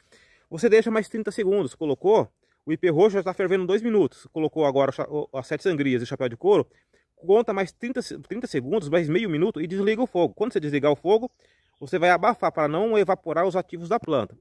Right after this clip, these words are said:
Espera esfriar, vai coar esse chá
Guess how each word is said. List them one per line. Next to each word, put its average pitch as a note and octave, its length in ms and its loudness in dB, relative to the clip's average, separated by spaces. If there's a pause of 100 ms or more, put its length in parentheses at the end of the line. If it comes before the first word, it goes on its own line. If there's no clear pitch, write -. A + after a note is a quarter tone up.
Espera E3 440 0
esfriar, F#3 520 -2 (540)
vai D#3+ 320 4
coar C3+ 560 2 (200)
esse C3 460 -6
chá G#3 420 -2